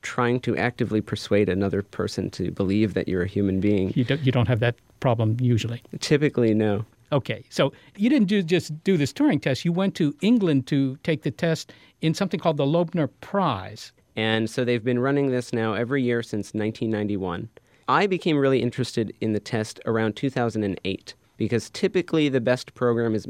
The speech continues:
Speaker 1: maybe lucky if it can fool one judge out of the panel.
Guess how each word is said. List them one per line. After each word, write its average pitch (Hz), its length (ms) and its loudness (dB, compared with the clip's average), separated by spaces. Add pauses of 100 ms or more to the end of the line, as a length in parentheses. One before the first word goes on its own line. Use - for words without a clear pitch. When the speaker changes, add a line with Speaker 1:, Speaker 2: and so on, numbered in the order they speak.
(120)
Speaker 1:
maybe 151 520 4
lucky 131 260 0
if 120 100 -2
it 110 120 -4
can 113 120 -6
fool 107 300 -2
one 101 240 0
judge 82 340 -4
out 85 120 -4
of - 80 -10
the - 80 -10
panel. - 360 -8